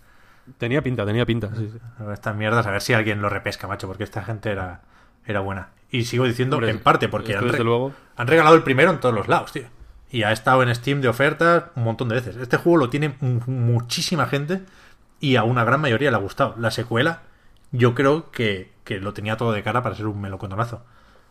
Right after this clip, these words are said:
Speaker 1: Sí, sí, sí. Fíjate que en, yo no lo habría jugado. A mí me gustó mucho Sleeping Dogs en su día,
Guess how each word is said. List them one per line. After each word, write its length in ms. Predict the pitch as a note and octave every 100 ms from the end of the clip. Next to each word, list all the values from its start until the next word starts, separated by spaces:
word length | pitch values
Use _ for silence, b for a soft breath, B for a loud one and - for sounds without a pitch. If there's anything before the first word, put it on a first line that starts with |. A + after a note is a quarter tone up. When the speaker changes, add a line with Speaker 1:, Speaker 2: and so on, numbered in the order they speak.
| b b b - -
Speaker 1:
Sí, 160 | - C3+
sí, 100 | C3+
sí. 160 | B2 C#3+
Fíjate 320 | B2+ C3+ C#3+
que 80 | C#3+
en, 600 | C3+ B2+ A#2 A2+ G#2 G2 - - -
yo 140 | A#2 B2
no 60 |
lo 80 | D3
habría 180 | C3 A#2+
jugado. 260 | A2+ A#2+
A 40 | A#2
mí 100 | A#2+
me 80 | C3+
gustó 220 | B2 B2+
mucho 280 | A#2+ A#2 A2
Sleeping 300 | A2 A2 G#2+
Dogs 160 | A2
en 80 | A2+
su 80 | A2
día, 200 | A2 C#3+